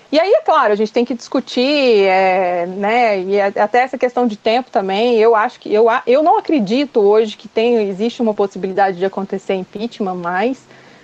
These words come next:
eu acho que vai juntar tudo isso, o argumento de pouco, a gente tá a um ano do início das convenções partidárias, do início do processo eleitoral, né? Então, acho que isso vai servir de justificativa, eu não acredito, mas,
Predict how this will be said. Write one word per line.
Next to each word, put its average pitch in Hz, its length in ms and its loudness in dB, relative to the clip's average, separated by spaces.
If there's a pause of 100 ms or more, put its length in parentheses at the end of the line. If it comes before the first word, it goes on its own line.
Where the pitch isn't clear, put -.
(160)
eu 180 100 -2
acho 185 180 -4
que 220 200 0
vai 185 200 0
juntar 202 320 -2
tudo 233 240 -2
isso, 233 360 -2
o - 20 4
argumento 196 360 -2
de 202 80 -6
pouco, 220 280 -2
a 220 60 2
gente 247 220 -6
tá 320 100 0
a 294 40 -2
um 359 240 2
ano 339 420 0 (500)
do 269 120 0
início 285 300 0
das 302 140 0
convenções 294 480 0
partidárias, 269 1000 -2
do 214 100 2
início 262 300 0
do 381 80 2
processo 415 420 0
eleitoral, 339 600 2 (500)
né? 202 240 -2 (420)
Então, 226 340 0
acho 262 200 0
que 269 80 -6
isso 254 160 -4
vai 247 160 2
servir 240 340 -2
de 208 120 -6
justificativa, 233 580 -4
eu 277 40 0
não 277 120 2
acredito, 233 560 0
mas, 233 300 0